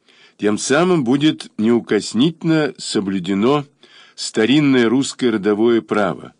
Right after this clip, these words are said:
по которому верховная власть всегда переходит к старшему князю в роду, то есть к брату, а не к сыну умершего. Но Семён и сам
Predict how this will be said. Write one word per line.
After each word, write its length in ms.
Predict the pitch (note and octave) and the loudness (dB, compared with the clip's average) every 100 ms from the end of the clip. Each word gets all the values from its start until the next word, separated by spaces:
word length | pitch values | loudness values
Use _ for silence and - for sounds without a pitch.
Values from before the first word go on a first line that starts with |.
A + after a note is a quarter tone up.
| _ _ _ _ | _ _ _ _
по 100 | - | -10
которому 680 | - F2 G#2 G2+ G2+ G2 F2 | -8 -2 0 0 0 -2 -4
верховная 800 | - F2+ F2+ - G#2 E2 E2 D#2 | -6 -6 -4 -2 -2 0 -4 -4
власть 580 | C2+ A2 F3+ F3 - - _ _ - - | -4 -2 -2 -4 -14 -20 _ _ -20 -20
всегда 600 | - - A2+ E2+ F2+ D#3 | -12 -4 -4 -2 -2 0
переходит 840 | E3+ A#2 G#2 - B2+ D3 D3 - - | 0 -2 -4 0 0 2 -2 -6 -20
к 80 | - | -16
старшему 800 | - - B2 C#3+ - - C#3 C3+ | -14 -4 -2 0 -2 -2 0 -2
князю 720 | - A#2 C#3+ A2+ D#2+ D2+ B1 | 0 2 2 2 -2 -8 -10
в 120 | - F2+ | -8 -4
роду, 400 | F2+ D2 C#2 - _ - - _ | -4 -6 -12 -16 _ -20 -20 _
то 120 | B2+ | 0
есть 200 | C3+ G2+ | 2 0
к 40 | |
брату, 600 | F#2+ C#3+ C#3 F2+ - C2+ - _ - | -2 0 0 -2 -8 -14 -16 _ -2
а 100 | A#2 | 0
не 140 | B2 | 0
к 80 | B2 | -2
сыну 520 | - C#3 G#2+ C#2+ C2 - | -2 0 0 -2 -12 -12
умершего. 680 | G2 F#2 C2+ - - C2 - _ _ _ _ _ _ _ _ _ _ _ _ _ _ _ | -6 -6 -6 -12 -14 -16 -20 _ _ _ _ _ _ _ _ _ _ _ _ _ _ _
Но 180 | G2+ D#3+ | 0 0
Семён 460 | D#3+ E3 F3+ F#3 | 2 2 4 4
и 40 | F3+ | 2
сам 460 | - C3+ C3 B2+ | 2 0 2 0